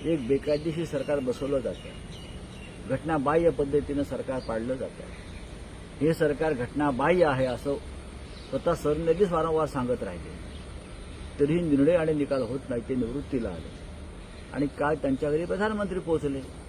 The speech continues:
त्याच्यामुळे ह्याच्यामागे काही वेगळं काय घडतंय का,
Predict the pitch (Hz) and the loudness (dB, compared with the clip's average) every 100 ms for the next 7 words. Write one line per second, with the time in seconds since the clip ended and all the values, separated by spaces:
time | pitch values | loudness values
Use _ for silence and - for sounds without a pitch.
0 | - - - - - - - - 123 175 | -14 -14 -14 -14 -16 -16 -10 -6 2 4
1 | 190 147 123 170 170 185 180 - 151 170 | 6 6 4 2 2 0 -2 -2 0 2
2 | 160 170 196 185 175 147 151 175 139 | 4 8 8 8 6 4 6 6 6